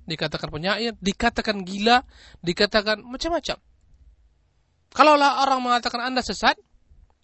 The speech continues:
ya, paling Anda katakan, "Ya akhi, barakallahu fiik, kalau kita sesat, di mana kesesatan kita? Tunjukkan kepada kita." Ajak dia dialog. Sekarang masalahnya bukan masalah sesat menyesatkan, tapi bukti.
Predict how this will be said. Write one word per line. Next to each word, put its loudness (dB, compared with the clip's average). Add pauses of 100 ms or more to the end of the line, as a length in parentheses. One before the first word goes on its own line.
(420)
ya, -8 (640)
paling -6
Anda -6
katakan, -6
"Ya -6
akhi, -4
barakallahu -6
fiik, -10
kalau -6
kita -12
sesat, -6
di -6
mana -2
kesesatan -10
kita? -14 (480)
Tunjukkan -4
kepada -4
kita." -12 (720)
Ajak -2
dia 2
dialog. 2 (2750)
Sekarang 2
masalahnya -2
bukan -6
masalah -6
sesat -6
menyesatkan, -10
tapi -12
bukti. -8